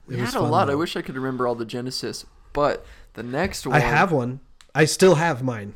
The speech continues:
Speaker 2: Oh,
Speaker 1: <laughs>
Speaker 2: nice.
Speaker 1: We should bust it out and play it sometime.
Speaker 2: I'm down.
Speaker 1: Yeah.
Speaker 2: You also have, uh, sixty-four, right? N sixty-four?
Speaker 1: Yeah,
Speaker 2: Or
Speaker 1: but that's Todd's. Shout out to Todd for letting
Speaker 2: Is
Speaker 1: me
Speaker 2: it?
Speaker 1: borrow
Speaker 2: Oh,
Speaker 1: that.
Speaker 2: cool, cool.
Speaker 1: Yeah.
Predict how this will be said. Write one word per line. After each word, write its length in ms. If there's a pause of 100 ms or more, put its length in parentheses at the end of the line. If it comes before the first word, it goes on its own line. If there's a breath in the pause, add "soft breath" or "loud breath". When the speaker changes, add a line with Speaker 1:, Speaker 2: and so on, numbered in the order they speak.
Speaker 2:
Oh, 400
Speaker 1:
<laughs> 40
Speaker 2:
nice. 380
Speaker 1:
We 80
should 160
bust 260
it 80
out 140
and 100
play 200
it 100
sometime. 360
Speaker 2:
I'm 120
down. 440
Speaker 1:
Yeah. 280 (520 loud breath)
Speaker 2:
You 100
also 260
have, 300
uh, 320
sixty-four, 760
right? 340
N 100
sixty-four? 640
Speaker 1:
Yeah, 220
Speaker 2:
Or 40
Speaker 1:
but 80
that's 220
Todd's. 640
Shout 260
out 140
to 80
Todd 400
for 120
letting 220
Speaker 2:
Is 60
Speaker 1:
me 80
Speaker 2:
it? 20
Speaker 1:
borrow 260
Speaker 2:
Oh, 200
Speaker 1:
that. 100
Speaker 2:
cool, 300
cool. 260
Speaker 1:
Yeah. 280